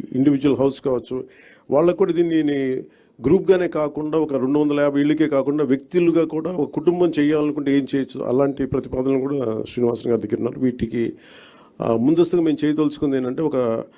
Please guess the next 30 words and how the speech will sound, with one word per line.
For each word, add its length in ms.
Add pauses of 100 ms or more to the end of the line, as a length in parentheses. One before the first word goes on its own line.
(140)
మాస్టర్ 480
ట్రైనర్స్ని 460
తయారు 220
చేద్దాం. 340 (640)
ఒక 120
యాభై 280
మంది 240
నుంచి 180
డెబ్బై 240
మంది 220
మాస్టర్ 380
ట్రైనర్స్ని 400
తయారు 260
చేసి 340 (540)
ఈ 60
కాన్సెప్ట్ని 680
ఎక్కువ 220
మందికి 280
అర్థమయ్యేలా 540
చెప్పి 380
దీన్ని 560 (360)
ముందుకు 280
తీసుకెళ్ళాలి. 540
దాంట్లో 280
భాగంగా 320
మిమ్మల్ని 340
అందరినీ 540 (380)
ఇక్కడ 160
పిలవడం 400
జరిగింది. 400